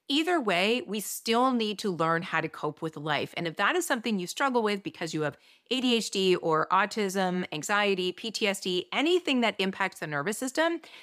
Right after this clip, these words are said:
then this episode is for you. And I hope that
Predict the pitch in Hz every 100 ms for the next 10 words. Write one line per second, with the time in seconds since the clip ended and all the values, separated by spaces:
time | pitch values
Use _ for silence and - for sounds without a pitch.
0 | - 175 220 202 240 262 - 190 - -
1 | 247 247 208 190 - - 180 175 170 156
2 | 165 180 190 - 240 - 185